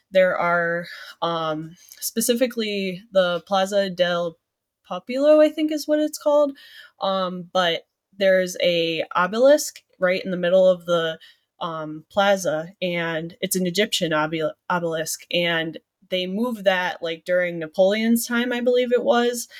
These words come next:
And just thinking about how they moved that, you know, <laughs> like, that's so beyond, like, today we see these log trucks on the road and are like, "Okay, well, that makes sense."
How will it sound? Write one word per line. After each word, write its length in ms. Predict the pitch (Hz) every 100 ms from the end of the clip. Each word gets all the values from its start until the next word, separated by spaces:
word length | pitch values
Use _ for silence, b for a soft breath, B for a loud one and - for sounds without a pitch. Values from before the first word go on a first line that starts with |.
| B B -
And 380 | 185 180 175 180
just 320 | 294 - -
thinking 340 | 370 359 320
about 440 | 320 269 262 240 - _ _
how 240 | - 339 349
they 180 | 311 285
moved 380 | 285 339 247 180
that, 420 | 160 160 196 -
you 120 | 233
know, 340 | 233 262 294 311
<laughs> 80 | 269
like, 280 | 254 233 -
that's 640 | 233 254 254 - - - - _ _ _
so 380 | - - 247 254
beyond, 600 | 233 226 220 226 220 214
like, 380 | 196 185 175 - b b b b _ -
today 300 | 240 226 233
we 160 | 233 214
see 260 | - 220
these 420 | 202 208 202 196 -
log 440 | 196 190 196 202
trucks 440 | - 214 208 - 208
on 140 | 185
the 100 | 180
road 340 | 180 180 175 175
and 120 | 175
are 120 | 175
like, 260 | 170 175 170
"Okay, 400 | 160 - 160 170
well, 320 | 165 165 170 B B B
that 140 | 226
makes 200 | 202 190
sense." 320 | - 165 165